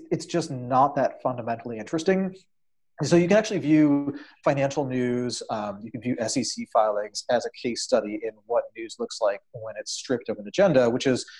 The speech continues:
there's too much of it, most of it doesn't matter, you scroll until you fall asleep,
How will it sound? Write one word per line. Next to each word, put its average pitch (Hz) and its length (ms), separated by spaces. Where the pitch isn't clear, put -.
there's 139 160
too 180 220
much 147 220
of 113 100
it, 123 320
most 131 340
of 123 60
it 127 80
doesn't 123 260
matter, 107 480
you 117 120
scroll 117 340
until 117 180
you 117 160
fall 110 200
asleep, 101 360